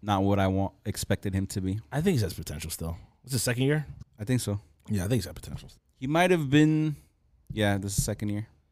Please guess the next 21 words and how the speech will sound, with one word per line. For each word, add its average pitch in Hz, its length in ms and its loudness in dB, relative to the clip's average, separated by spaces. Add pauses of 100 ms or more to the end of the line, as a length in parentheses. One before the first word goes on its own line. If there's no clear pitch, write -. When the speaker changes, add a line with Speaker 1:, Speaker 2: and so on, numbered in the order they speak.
(140)
Speaker 2:
He's 143 140 0
super 196 240 6
athletic. 131 440 4
I 143 100 4
just, 151 240 0
I, 143 80 6
like, 151 220 6
when 131 140 6
I 135 40 6
look 139 180 4
at 165 80 6
him, 151 160 6
I 120 80 6
think 127 240 2
he 127 80 4
can 113 100 4
be 110 120 4
a 110 80 2
Amar'e 98 360 2
Stoudemire. 80 440 -4 (280)
Speaker 1:
Maybe. 110 360 -2